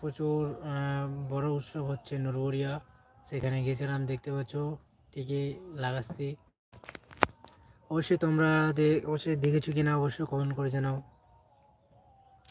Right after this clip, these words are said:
নরবরিয়া কিন্তু বেতাহার নরবরিয়া বলে ওটাকে। প্রচুর একদম বাজার, ভিড়, মেলা, ভালোই লাগে গাইস। তোমরা কারা কারা গেছো অবশ্যই কমেন্ট করে জানাও। আমি তো গিয়ে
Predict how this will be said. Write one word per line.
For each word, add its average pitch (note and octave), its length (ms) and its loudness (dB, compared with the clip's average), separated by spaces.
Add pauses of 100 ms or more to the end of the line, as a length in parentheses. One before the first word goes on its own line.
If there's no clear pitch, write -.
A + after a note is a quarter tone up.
(340)
নরবরিয়া C#3+ 400 4
কিন্তু D3 400 4
বেতাহার C#3 420 0
নরবরিয়া C#3 520 2
বলে C3 220 0
ওটাকে। C3 400 -2 (480)
প্রচুর D#3+ 380 4
একদম C#3+ 480 0
বাজার, C3 380 0
ভিড়, C3 380 2 (240)
মেলা, B2+ 440 -2
ভালোই A#2+ 220 0
লাগে B2+ 260 -2
গাইস। B2+ 220 -2 (4000)
তোমরা C#3+ 180 2
কারা D#3 180 2
কারা D#3 180 6
গেছো D3 280 4
অবশ্যই C3+ 300 -2
কমেন্ট C#3 280 -2
করে C3+ 160 0
জানাও। C3+ 320 0
আমি C3 240 -4
তো C3 140 0
গিয়ে C3+ 560 2